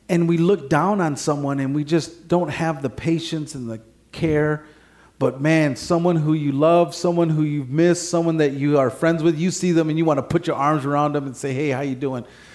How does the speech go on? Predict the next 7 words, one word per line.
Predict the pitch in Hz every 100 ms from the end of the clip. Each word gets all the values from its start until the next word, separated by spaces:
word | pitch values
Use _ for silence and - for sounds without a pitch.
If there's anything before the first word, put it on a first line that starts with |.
| -
But | - 147
the |
Father | - 156 165 208
goes | 170 170 147
beyond | 131 143 139 147 143 135 120 - _ _ _ _ _ _ 131
just | 120 147 - - - -
the | 131 123